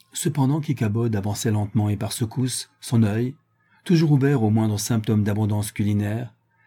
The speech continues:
s'égarait avec délice sur les trésors de l'automne.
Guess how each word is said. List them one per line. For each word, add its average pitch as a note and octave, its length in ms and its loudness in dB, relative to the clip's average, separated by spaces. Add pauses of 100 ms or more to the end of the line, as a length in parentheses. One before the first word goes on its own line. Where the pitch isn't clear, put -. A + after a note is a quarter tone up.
s'égarait C#3+ 420 2
avec C#3 160 0
délice B2 420 2
sur G2+ 140 -4
les G2 100 -2
trésors G2+ 440 -2
de G2+ 80 -4
l'automne. G2+ 580 -4